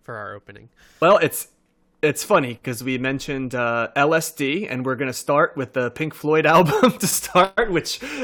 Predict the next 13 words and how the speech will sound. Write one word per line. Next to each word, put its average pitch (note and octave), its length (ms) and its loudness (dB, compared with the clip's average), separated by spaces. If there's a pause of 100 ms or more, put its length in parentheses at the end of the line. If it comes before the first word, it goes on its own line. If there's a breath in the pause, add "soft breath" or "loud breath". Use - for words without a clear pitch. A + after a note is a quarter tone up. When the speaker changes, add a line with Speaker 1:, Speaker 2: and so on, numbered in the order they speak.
(120)
Speaker 2:
was - 240 0
credited A3+ 460 4
to E3 100 6
L D3+ 160 4
S D3 140 0
D, D3+ 140 0
if D3 100 0
I D3 80 6
remember C3+ 320 0
correctly, C#3 340 -2
but C3+ 180 -4
Matt C#3+ 260 -2
will, C#3 260 -4